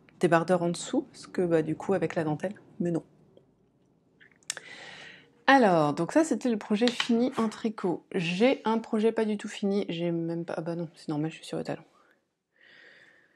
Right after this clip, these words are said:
Euh, pourquoi il n'est pas fini ? Parce que techniquement, c'est une soquette, hein. C'est la soquette, euh, Lavender Socks de je sais pas qui, parce que je l'ai noté nulle part.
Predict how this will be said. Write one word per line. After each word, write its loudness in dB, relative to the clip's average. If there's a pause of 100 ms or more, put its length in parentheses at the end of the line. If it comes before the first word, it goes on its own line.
(300)
Euh, 8
pourquoi 4 (120)
il 6
n'est 4
pas 4
fini ? -8 (1600)
Parce 0
que -2
techniquement, 2
c'est -4
une 0
soquette, -2
hein. -4 (100)
C'est -6
la -2
soquette, -4
euh, 0
Lavender 0
Socks -10 (1300)
de 0
je -2
sais -4
pas -2
qui, -6
parce -14
que -8
je -6
l'ai -2
noté -2
nulle -4
part. -8